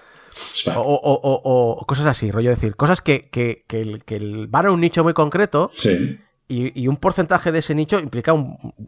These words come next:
Speaker 2: un porcentaje muy importante. Pero tú, pero, pero gente como
Speaker 1: Mm,
Speaker 2: Mike,
Speaker 1: eh.
Speaker 2: o, o yo, yo soy muy fan de las pelis de Fast and Furious.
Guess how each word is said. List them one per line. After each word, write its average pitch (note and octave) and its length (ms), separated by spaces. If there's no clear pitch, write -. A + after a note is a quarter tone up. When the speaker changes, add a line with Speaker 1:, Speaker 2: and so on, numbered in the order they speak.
Speaker 2:
un A2+ 160
porcentaje A#2+ 460
muy B2+ 160
importante. A2 580
Pero D#2+ 180
tú, - 120
pero, F#2+ 340
pero F2 420
gente G2 320
como A2 140
Speaker 1:
Mm, G#2 60
Speaker 2:
Mike, - 220
Speaker 1:
eh. A#2+ 40
Speaker 2:
o, A#2 280
o A#2 40
yo, C3+ 260
yo G#2+ 140
soy C#3 120
muy C3+ 200
fan C3 240
de C3 60
las A#2 120
pelis A2+ 220
de G#2+ 80
Fast G#2+ 160
and G2 100
Furious. B2 400